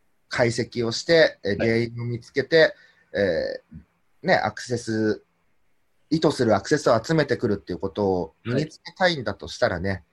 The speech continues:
Speaker 2: うん。
Speaker 1: あの、そういうサービスやりたいって人がいたら、高額でやった方がいいかもしれないですね。
Speaker 2: そうですね。やっぱり、
Speaker 1: うん。
Speaker 2: なんでしょう。一番最初が僕大変だと思うんですよ。
Speaker 1: うん。
Speaker 2: そうだと思うんですけど。
Speaker 1: うん。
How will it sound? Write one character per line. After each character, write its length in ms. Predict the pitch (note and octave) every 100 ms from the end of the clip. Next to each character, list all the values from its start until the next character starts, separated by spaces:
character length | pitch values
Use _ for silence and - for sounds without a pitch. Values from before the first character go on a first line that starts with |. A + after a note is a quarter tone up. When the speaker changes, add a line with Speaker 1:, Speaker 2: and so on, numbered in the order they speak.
| -
Speaker 2:
う 240 | G2 G2 F2
ん。 40 |
Speaker 1:
あ 20 |
の、 60 | E2+ - -
そ 160 | E3
う 20 |
い 20 | E3+
う 20 |
サ 120 | G3+
ー 20 |
ビ 60 | C#3+
ス 100 | G#2+
や 80 | G#2+
り 120 | C3+
た 100 | E3
い 40 |
っ 20 |
て 100 | D#3+
人 140 | A2 F#2+
が 80 | F2+
い 20 |
た 80 | D#2+
ら、 60 |
高 180 | - D#3+
額 140 | G3
で 60 | G3+
や 60 | G3
っ 40 |
た 80 | G3
方 60 |
が 60 | C3
い 40 |
い 20 | C#3
か 100 | C3
も 60 |
し 100 | F#2+
れ 80 | C#2
な 120 | -
い 40 | -
で 60 |
す 100 | -
ね。 80 | G2
Speaker 2:
そ 360 | C3+ C3+ G2 -
う 20 |
で 60 | -
す 60 |
ね。 240 | G2+ A#2 -
や 80 | G2+
っ 40 |
ぱ 120 | -
り、 320 | E3+ C3 G2+ - _ _ _ _ _ -
Speaker 1:
う 20 |
ん。 20 |
Speaker 2:
な 20 | B2+
ん 20 |
で 60 |
し 60 | G2
ょ 80 | C2+
う。 80 | - _ _
一 160 | G#2+ F3
番 100 | G#3
最 120 | G#3+
初 100 | A3
が 340 | G#3+ G#3 G#3
僕 320 | G3 G3+ F#3+ -
大 140 | - F#3+
変 100 | F#3+
だ 120 | G3
と 120 | F#3+
思 160 | C3+ A#2+
う 20 |
ん 40 | G#2+
で 80 |
す 100 | G2+
よ。 200 | E2+ - _ _ _ _ -
Speaker 1:
う 40 |
ん。 240 | A2 C3 G#2 - -
Speaker 2:
そ 100 | D3
う 60 | A2
だ 40 |
と 60 | F#2
思 120 | F#2+
う 20 |
ん 20 |
で 100 | -
す 60 | -
け 100 | -
ど。 180 | D2+ - _ - -
Speaker 1:
う 140 | A2 A2
ん。 380 | G2+ F2+ C#2